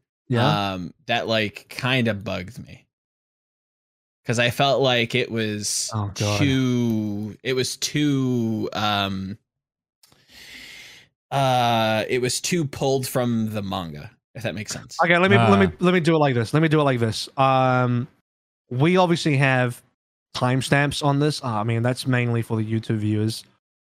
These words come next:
Speaker 1: So
Speaker 3: Do you wanna set a ten-minute timer?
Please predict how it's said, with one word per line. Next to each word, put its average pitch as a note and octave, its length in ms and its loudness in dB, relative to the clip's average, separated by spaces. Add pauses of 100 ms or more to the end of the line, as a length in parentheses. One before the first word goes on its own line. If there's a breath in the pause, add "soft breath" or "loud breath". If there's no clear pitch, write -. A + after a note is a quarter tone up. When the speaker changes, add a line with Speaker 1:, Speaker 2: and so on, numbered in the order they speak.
(400)
Speaker 1:
So A2 720 0 (1000)
Speaker 3:
Do D3+ 80 2
you F3 120 4
wanna F#3+ 180 4
set F3 200 0
a D#3+ 60 0
ten-minute E3 460 2
timer? E3 400 2